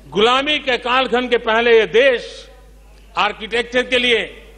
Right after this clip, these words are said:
इंफ्रास्ट्रक्चर के लिए दुनिया में उसकी ताकत थी, पहचान थी।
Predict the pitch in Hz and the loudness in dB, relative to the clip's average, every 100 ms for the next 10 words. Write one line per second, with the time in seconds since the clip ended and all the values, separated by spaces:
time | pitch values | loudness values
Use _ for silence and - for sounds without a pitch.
0 | - - 226 226 226 233 220 220 226 208 | -16 -6 -4 -2 0 0 -2 -4 -4 -2
1 | 214 208 180 151 - - - - - - | 0 0 -2 -4 -12 -20 -20 -20 -20 -20
2 | 123 170 185 185 180 170 160 175 151 - | -6 0 2 2 0 -4 -4 -6 -6 -8
3 | 151 170 - 156 147 165 160 190 190 180 | -6 -6 -6 -8 -4 -4 -2 -2 -4 -2
4 | 226 185 | -2 -4